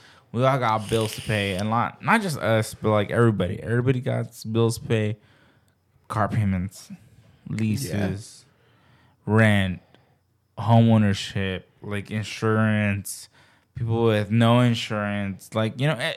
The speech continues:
Speaker 1: whatever it may be, helping out with, like, you know, family situations.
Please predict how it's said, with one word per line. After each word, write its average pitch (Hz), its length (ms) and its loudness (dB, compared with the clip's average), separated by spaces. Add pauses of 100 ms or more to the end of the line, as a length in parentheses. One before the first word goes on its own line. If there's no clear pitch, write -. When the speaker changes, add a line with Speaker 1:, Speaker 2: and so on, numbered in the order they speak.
Speaker 1:
whatever 214 500 0
it 156 100 0
may 127 140 -2
be, 110 200 -4
helping 127 460 2
out 120 180 4
with, 110 220 2
like, 104 180 -4
you 110 80 -2
know, 104 300 0 (500)
family 110 640 2
situations. 98 800 -8